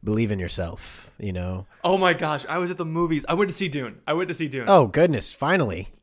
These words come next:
Speaker 2: Okay, so I went to see Dune, and I'm sitting there in the, in the, uh, in the, in the audience by myself 'cause Phoebe went to go get Sour Patch Kids.
Speaker 1: Uh-huh. Yes.
Speaker 2: And all of a sudden, Mark Wahlberg's on the screen.
Speaker 1: Yeah.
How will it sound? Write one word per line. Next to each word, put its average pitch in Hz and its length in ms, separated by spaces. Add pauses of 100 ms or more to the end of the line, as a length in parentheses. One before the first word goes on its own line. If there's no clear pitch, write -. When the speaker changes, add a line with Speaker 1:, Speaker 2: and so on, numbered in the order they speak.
Speaker 2:
Okay, 147 360
so - 120
I 165 40
went 180 160
to 202 40
see 202 160
Dune, 156 240
and 147 120
I'm 147 100
sitting 220 220
there 220 100
in 165 220
the, 156 120
in 165 120
the, 160 100
uh, 139 140
in 143 240
the, 131 200
in 143 100
the 139 60
audience 127 320
by 135 220
myself 131 380
'cause 127 120
Phoebe 123 220
went 117 160
to 120 60
go 117 100
get 110 180
Sour 104 180
Patch 95 220
Kids. - 220 (140)
Speaker 1:
Uh-huh. 98 260 (400)
Yes. - 300
Speaker 2:
And 143 520 (160)
all 151 120
of 156 80
a - 20
sudden, 127 240
Mark 110 280
Wahlberg's 101 460
on - 140
the - 60
screen. - 260 (360)
Speaker 1:
Yeah. 92 220